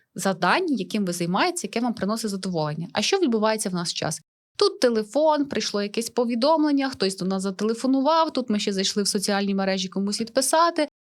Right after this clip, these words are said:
тут хтось зайшов в кімнату, нас позвав. І ось цього фокусу у нас немає. У нас постійно наша увага, вона десь гуляє між різними задачами і переключається. А важливим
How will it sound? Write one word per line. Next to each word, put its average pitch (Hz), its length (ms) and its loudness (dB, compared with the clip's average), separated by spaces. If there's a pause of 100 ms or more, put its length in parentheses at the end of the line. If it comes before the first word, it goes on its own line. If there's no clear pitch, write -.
(100)
тут 247 180 0
хтось 214 260 -4
зайшов 208 320 -2
в 202 60 -10
кімнату, 196 460 -2
нас 185 200 0
позвав. 269 440 0 (340)
І 220 100 2
ось 220 140 0
цього 247 240 0
фокусу 277 540 0
у 208 40 0
нас 247 240 0
немає. 233 440 0
У 190 80 0
нас 277 260 0
постійно 277 640 0
наша 226 280 -2
увага, 254 480 2
вона 220 280 0
десь 220 220 -2
гуляє 233 480 0
між 220 220 0
різними 214 420 -2
задачами 208 600 0
і 202 80 -4
переключається. 214 840 -2 (560)
А 190 100 4
важливим 208 540 2